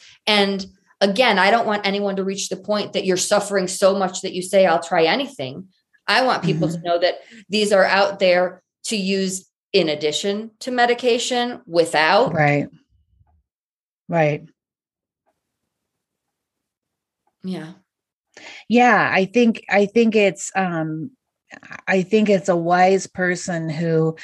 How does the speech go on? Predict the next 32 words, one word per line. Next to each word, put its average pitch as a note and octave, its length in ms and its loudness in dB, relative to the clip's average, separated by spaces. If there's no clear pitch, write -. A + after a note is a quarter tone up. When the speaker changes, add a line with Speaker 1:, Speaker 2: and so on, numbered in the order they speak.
Speaker 2:
understands E3+ 840 0
that D#3 240 0
there D#3+ 260 2
are D3+ 340 2
so E3 240 -8
many D#3+ 220 -4
different D#3 360 -4
modalities D3+ 800 0
that, B2 320 -2
that D3 260 0
can D3+ 140 -4
help D3 280 0
us, C#3 300 0
and C#3+ 320 -2
to C#3+ 500 0
avail D3+ 380 2
yourself C#3+ 480 -2
of C#3+ 160 -6
those C#3+ 300 -2
resources. C3+ 720 -6
And G3+ 160 4
I G#3+ 80 4
appreciate G3 800 0
practitioners G3 580 0
like E3 180 -2
yourself F3+ 460 0
who F#3 80 -10
are D3+ 160 -4
willing D#3 380 -6
to D3 160 -8
do F3 260 4
that, C#3+ 380 4